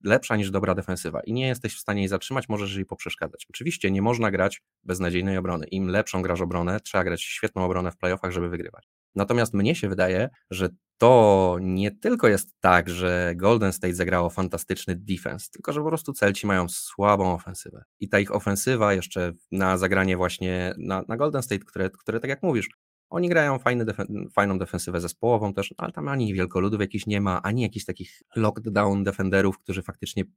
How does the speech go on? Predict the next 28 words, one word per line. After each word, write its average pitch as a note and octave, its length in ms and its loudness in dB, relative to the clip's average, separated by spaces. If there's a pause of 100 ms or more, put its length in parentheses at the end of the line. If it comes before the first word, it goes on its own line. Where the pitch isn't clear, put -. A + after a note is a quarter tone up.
(160)
potrafią F#2+ 360 -2
cię F#2 160 -6
po F#2+ 80 -6
prostu F#2+ 260 -6
zamknąć, F#2 760 -2 (280)
przykryć G2 340 -4
kocem. F#2+ 340 -4
Takich, - 260 -12
takich A3+ 220 -8
zawodników A3 400 -2
tam A3 100 -6
za A3 100 -4
bardzo G#3 220 -4
nie A3+ 140 0
ma. C3+ 120 2
No, G#2 100 0
kiedyś C3+ 320 0
Klay A2 180 2
Thompson A2 280 0
fakt G2 180 -2
naprawdę G2 360 4
był F2+ 320 0 (320)
elitarnym F#2 460 -2
obrońcą, F2 360 -4
teraz A2+ 280 2
to G#2 80 0
już F#2+ 100 -2
jest F2 180 -8